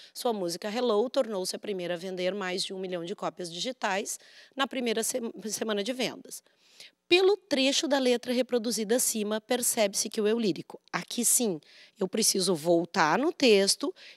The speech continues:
e s-, ver que ele estabelece uma condição não muito provável, e aí eu preciso traduzir um pouquinho, olha lá.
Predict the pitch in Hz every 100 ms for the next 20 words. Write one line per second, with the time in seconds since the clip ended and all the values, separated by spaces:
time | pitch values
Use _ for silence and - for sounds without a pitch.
0 | - 254 - 208 226 - 214 202 - 196
1 | 185 165 160 170 165 - 147 165 190 -
2 | 190 196 262 - - _ 233 226 247 269
3 | 277 262 226 185 170 160 151 165 - 165
4 | 147 147 135 139 135 208 311 - - -
5 | - 277 262 220 233 254 233 202 214 -
6 | 240 214 220 196 180 196 - 262 220 165
7 | 156 165 202 190 135